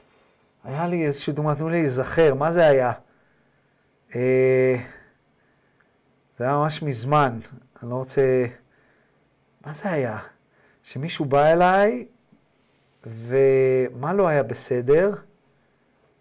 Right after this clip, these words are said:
אני כבר לא זוכר, אני חושב שזה היה כאבי בטן או משהו כזה. לא זוכר, ו-,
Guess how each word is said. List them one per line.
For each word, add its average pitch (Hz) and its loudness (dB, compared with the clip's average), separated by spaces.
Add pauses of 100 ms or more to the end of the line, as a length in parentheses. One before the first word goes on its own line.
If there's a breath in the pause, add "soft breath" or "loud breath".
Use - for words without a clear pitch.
(1500)
אני 113 -14
כבר 117 -8
לא 151 0
זוכר, 151 -2
אני 113 -10
חושב - -10
שזה 185 -2
היה 170 0
כאבי 156 0
בטן 147 -2
או 127 -8
משהו 135 -8
כזה. 120 -6 (840 soft breath)
לא 170 2
זוכר, 185 2
ו-, 135 4